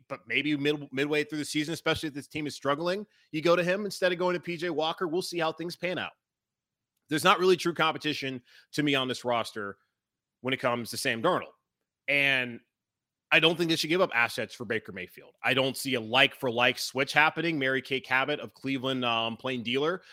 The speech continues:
uh, she had tweeted out or reported about, uh, this yesterday, that it's unlikely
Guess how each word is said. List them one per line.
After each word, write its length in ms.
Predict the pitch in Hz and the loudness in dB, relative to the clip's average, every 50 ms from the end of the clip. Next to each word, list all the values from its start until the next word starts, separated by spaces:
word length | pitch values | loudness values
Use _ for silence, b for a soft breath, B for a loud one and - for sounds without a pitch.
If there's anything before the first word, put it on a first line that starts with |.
| B B B 113 | B B B -2
uh, 160 | 123 123 127 | 0 0 0
she 200 | - - 135 139 | 0 0 2 4
had 120 | 143 139 | 2 2
tweeted 260 | - 143 147 143 139 | 2 -2 -2 0 2
out 240 | 139 139 143 156 147 - _ _ _ _ | 4 4 4 2 2 -2 _ _ _ _
or 140 | 120 117 107 | -10 -6 -6
reported 460 | 110 110 - - 151 175 180 143 120 | -8 -8 -2 0 2 2 2 2 0
about, 300 | 113 113 113 113 120 123 - | 0 0 2 0 0 0 -2
uh, 180 | 127 120 117 | -2 -2 -2
this 240 | 110 113 120 - - | -2 -4 -6 -6 0
yesterday, 720 | 117 135 165 156 - - - 120 104 92 95 104 113 127 127 b b b b b | 2 2 2 2 0 -6 -8 -8 -6 -6 -4 -4 -6 -6 -8 b b b b b
that 300 | 107 123 123 127 127 135 - | -2 0 2 2 2 2 0
it's 140 | 143 135 - - | -4 -8 0 2
unlikely 800 | 165 165 165 151 175 220 240 226 - 110 117 131 143 170 - | 2 2 4 6 4 4 4 2 -4 -6 -4 -4 -4 -4 -6